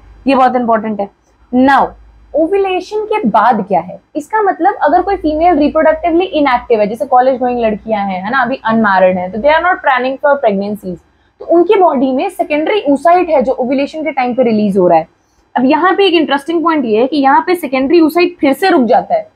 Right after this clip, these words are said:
फिर से अपना meiosis two complete नहीं करता है। क्यों नहीं complete करता है? भाई, जब तक female body में sperm की availability ही नहीं है, तो fertilization तो होना नहीं है, Fertilization नहीं होना, implantation नहीं होना, बच्चा नहीं बनना।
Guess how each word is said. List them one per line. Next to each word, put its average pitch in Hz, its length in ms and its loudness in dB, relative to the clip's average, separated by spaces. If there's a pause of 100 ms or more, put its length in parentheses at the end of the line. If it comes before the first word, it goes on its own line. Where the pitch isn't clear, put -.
(280)
फिर 285 120 4
से 370 140 0
अपना 370 260 2
meiosis 311 340 -4
two 330 120 -2
complete 262 400 -4
नहीं 240 200 -4
करता 196 220 2
है। 175 200 -2
क्यों 339 140 4
नहीं 381 140 4
complete 339 360 2
करता 320 220 0
है? 349 120 0 (400)
भाई, 277 140 4
जब 285 200 2
तक 330 100 2
female 294 340 -2
body 262 240 0
में 302 120 -2
sperm 262 300 -2
की 285 120 -2
availability 226 520 0
ही 311 160 0
नहीं 214 240 -4
है, 262 160 0
तो 320 120 -8
fertilization 247 560 -2
तो 320 80 -4
होना 320 200 -2
नहीं 330 140 -6
है, 339 160 -18
Fertilization 254 500 -2
नहीं 311 120 -6
होना, 294 160 -4
implantation 269 540 -2
नहीं 294 100 -4
होना, 285 140 0
बच्चा 240 280 -2
नहीं 240 120 -6
बनना। 226 260 -2